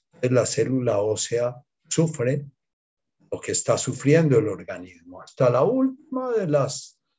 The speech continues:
células de nuestro organismo sufren cuando hay una pérdida de armonía.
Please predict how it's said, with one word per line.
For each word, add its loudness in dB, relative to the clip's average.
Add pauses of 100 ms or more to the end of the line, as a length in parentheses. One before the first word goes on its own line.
(200)
células 0
de 2
nuestro 0
organismo 0
sufren -4
cuando -8
hay -4
una -10
pérdida -8 (400)
de -12
armonía. -14